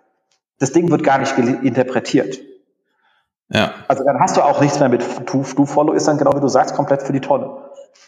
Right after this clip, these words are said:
Speaker 2: Ja, was halt, was halt wirklich, äh, frappant ist, wenn du überlegst, du hast irgendwie, ne, also ich meine auch das Thema Paginierung, äh, gibt's ja irgendwie gefühlt fünf Varianten, wie, wie das unterschiedlich eingesetzt wird und, äh, jeder sagt, das ist so, wie er es macht, richtig, also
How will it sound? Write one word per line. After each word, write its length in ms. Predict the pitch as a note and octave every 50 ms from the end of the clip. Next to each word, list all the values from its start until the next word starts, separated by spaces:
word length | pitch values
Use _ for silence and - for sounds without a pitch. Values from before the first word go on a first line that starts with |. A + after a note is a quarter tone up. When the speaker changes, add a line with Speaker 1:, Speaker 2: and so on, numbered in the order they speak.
| _ _ _ _ _ _ _ _ _ - A#2
Speaker 2:
Ja, 140 | G#2+ G2+
was 160 | G#2 G#2+ - B2
halt, 220 | A2 G#2+ F#2+ F2+
was 160 | G#2+ G#2 -
halt 160 | A2+ G#2 G2+
wirklich, 400 | G#2 A2 - A2+ G#2+ - - -
äh, 240 | - - - - -
frappant 480 | A#2+ - - - - - A2 A#2 F3 F3
ist, 120 | B2+ G#2
wenn 120 | A2 G2+ G#2
du 100 | G#2 G2+
überlegst, 420 | G2+ G2+ F#2+ F#2+ G2 G#2+ - -
du 80 | - G#2
hast 180 | G#2+ A2 -
irgendwie, 520 | F#2+ G#2+ A2 G#2+ G2+ G#2+ G#2 G2 F#2+ F2+ -
ne, 160 | G#2 A2+ G#2+
also 160 | G#2 G2+ F#2+
ich 60 | F#2+
meine 160 | A2+ G2+ D#2
auch 280 | F2 G#2 - - - -
das 220 | - - - -
Thema 220 | - - G#2+ G#2 G2
Paginierung, 680 | - A#2+ G2 G2+ G2 F#2+ G2+ A#2+ C#3 C#3 D3+ D3 C3+ B2
äh, 180 | C#3 G#2+ G#2 G#2+
gibt's 200 | - - - -
ja 60 | C3
irgendwie 300 | - A2+ A#2+ A#2+ A#2 A#2
gefühlt 380 | A2 A2 - - B2+ B2+ B2 B2+
fünf 260 | - - B2 A#2+ -
Varianten, 520 | - A2 A#2 G#2+ A2+ C3+ - - B2+ A#2+ A#2
wie, 280 | A#2+ A#2+ A#2+ A#2 A2+
wie 60 | A#2+
das 220 | A#2 A#2 A2 G#2+ -
unterschiedlich 520 | A2 A#2 - A#2+ - - B2 A2+ G2 -
eingesetzt 480 | - G#2 C3+ C3+ B2+ C#3 C3+ - - B2+
wird 240 | C3 D3 C#3+ - -
und, 320 | G#2+ A2+ G#2+ G#2 - - -
äh, 140 | D2 - -
jeder 220 | - A2 G#2+ A2 A2
sagt, 260 | G#2+ A#2 A2 - -
das 120 | G#2+ G#2
ist 120 | A2 G#2+ -
so, 140 | - A2 A2
wie 40 | G2+
er 20 |
es 100 | G2 -
macht, 220 | - G2 - - C3
richtig, 400 | B2+ - - D3 C#3+ - - G#2+
also 260 | G#2 G2+ G2+ G2+